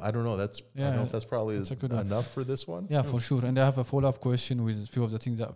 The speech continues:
Speaker 2: you have raised. Uh, you, you were talking about, uh, reason, logic over the scriptures. Uh, how do Zwingli and the others explain the fact that Jesus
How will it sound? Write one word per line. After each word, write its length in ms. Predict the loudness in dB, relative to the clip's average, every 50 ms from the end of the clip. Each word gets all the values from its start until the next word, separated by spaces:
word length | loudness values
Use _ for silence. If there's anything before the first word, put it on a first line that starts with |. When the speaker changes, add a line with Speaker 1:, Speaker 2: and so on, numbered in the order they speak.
| -10
Speaker 2:
you 160 | -4 0 2 2
have 220 | 2 0 0 2
raised. 360 | 2 2 2 2 0 -4 -4 -4
Uh, 60 | -4
you, 360 | -4 -2 0 0 2 2 2
you 100 | 2 2
were 80 | 2 2
talking 320 | 2 0 -2 0 0 0
about, 360 | 0 0 0 2 0 0 -2 -4 -2 0
uh, 460 | 0 2 2 0 0 -2 -2 -2 -4 -6 -8 -18 _ _ _ _ -10 -2
reason, 680 | 2 4 6 6 6 6 4 4 4 4 2 2 2
logic 420 | 2 2 2 2 0 -4 -2 -2
over 260 | -2 -2 -2 -6 -8 -10 -10
the 80 | -8 -8
scriptures. 680 | -8 -4 -2 -2 -2 -2 -2 -6 -4 -4 -4 -6 -8 -12 -16 -18 -20 -20 -20 -20 -20 -16 _
Uh, 440 | -8 -4 -4 -4 -4 -4 -6 -8 -6
how 220 | 2 4 6 6 6
do 180 | 4 2 0 0
Zwingli 600 | 2 2 2 2 2 0 -2 0 0 2 2 2
and 140 | 0 -2 -2
the 100 | 0 2
others 440 | 2 2 2 2 0 -2 -4 -4 -4
explain 400 | -6 -6 -6 -4 0 0 0 2
the 100 | 0 0
fact 220 | 0 0 0 0
that 220 | -4 -6 -6 -8 _
Jesus 500 | -4 -2 -2 -2 -2 -4 -6 -6 -8